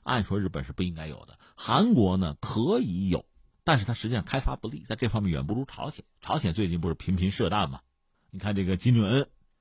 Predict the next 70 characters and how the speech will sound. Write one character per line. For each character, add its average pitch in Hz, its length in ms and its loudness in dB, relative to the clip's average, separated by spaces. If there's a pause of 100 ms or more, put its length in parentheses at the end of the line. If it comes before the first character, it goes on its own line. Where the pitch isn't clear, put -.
(160)
他 107 100 -8
不 107 80 -2
是 - 80 -6
视 113 140 0
察 101 200 -4
他 104 140 -6
那 98 140 -2
个 87 120 -4 (120)
新 139 260 0
型 104 160 2
火 - 200 -8
箭 98 180 0
炮， 101 180 -2 (240)
那 165 100 4
火 90 200 2
箭 135 100 0
炮 139 120 2
个 135 140 0
头 123 120 0
非 175 100 0
常 90 120 0
大， - 140 -14 (340)
那 143 140 0
跟 135 140 -2
那 131 80 0
种 139 180 -2
短 78 260 0
程 95 160 -2
的 127 100 2
战 127 180 2
术 101 100 2
导 76 140 0
弹 92 160 -2
差 - 180 -4
别 90 100 0
估 - 140 -6
计 85 100 -6
也 - 80 -8
不 - 100 -16
大 - 80 -12
了。 - 80 -20 (580)
所 117 80 -6
以 113 40 -6
这 185 180 4
种 107 120 0
火 - 160 -4
箭 101 160 0
炮 92 140 0
估 113 160 4
计 98 100 -2
是 - 160 -4
战 95 180 2
术 85 120 -6
火 - 180 -12
箭 67 160 -12
了， 65 80 -20 (560)
应 147 200 2
该 147 160 0
是 135 100 -4
用 123 160 -2
于 139 40 -4
对 135 200 -2
地 98 140 -6
攻 113 180 -4
击， 107 160 -2
而 117 240 2
且 90 260 0
有 69 200 -2
制 85 280 -2
导。 - 320 -18